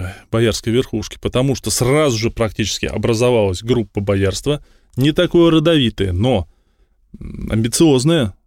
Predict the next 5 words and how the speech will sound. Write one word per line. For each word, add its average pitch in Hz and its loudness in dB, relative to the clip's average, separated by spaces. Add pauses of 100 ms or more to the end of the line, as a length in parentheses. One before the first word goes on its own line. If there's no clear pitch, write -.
(220)
и 117 0
имеющее 131 2 (460)
определенные 127 0
основания 147 2
для 104 2